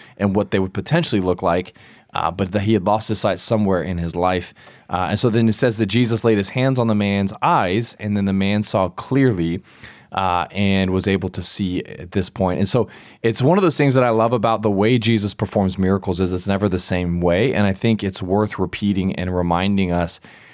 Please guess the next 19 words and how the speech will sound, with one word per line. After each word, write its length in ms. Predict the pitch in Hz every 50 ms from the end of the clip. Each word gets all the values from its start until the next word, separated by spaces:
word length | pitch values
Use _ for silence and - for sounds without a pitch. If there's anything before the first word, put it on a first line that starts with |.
| - - - _ -
that 140 | 117 120
it's 160 | 120 110 - 127
not 240 | 127 127 139 147
a, 80 | 135 113
there's 220 | 110 120 120 110 113
not 160 | 135 139 143
a 40 | 120
formula 640 | - - - - 117 120 117 120 113 110 101 98
that 140 | 90 101 85
we're 100 | 90 92
given 360 | 85 80 104 101 95 95 90
that 80 | 90 87
says, 180 | - 95 87
"Do 180 | 85 - 98 95
this, 220 | 95 120 123 123
this, 220 | - - 113 107 -
this, 240 | - 110 101 - -
and 120 | 98 98
this, 400 | 104 98 90 85 85 - - -